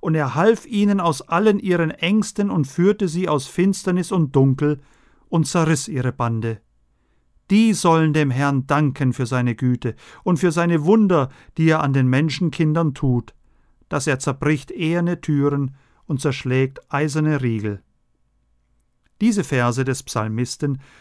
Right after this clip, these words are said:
sind schon mehrere tausend Jahre alt, aber das, was sie beschreiben, ist heute genauso aktuell wie zu allen Zeiten. Menschen in großer Not,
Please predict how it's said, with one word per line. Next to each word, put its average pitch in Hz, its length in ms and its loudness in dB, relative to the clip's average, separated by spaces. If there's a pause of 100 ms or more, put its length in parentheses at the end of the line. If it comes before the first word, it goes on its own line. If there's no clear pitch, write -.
(100)
sind 175 280 0
schon 151 160 2
mehrere 143 380 2
tausend 135 360 -2
Jahre 156 340 -2
alt, 120 300 -6 (380)
aber 175 220 4
das, 202 440 0 (160)
was 214 220 0
sie 196 100 0
beschreiben, 120 880 -2
ist - 240 -4
heute 147 300 2
genauso 147 640 0
aktuell 135 720 -4 (240)
wie 156 160 0
zu 175 240 -4
allen 123 320 -2
Zeiten. 113 540 -10 (600)
Menschen 170 760 0
in 135 260 0
großer 135 480 -2
Not, 110 420 -6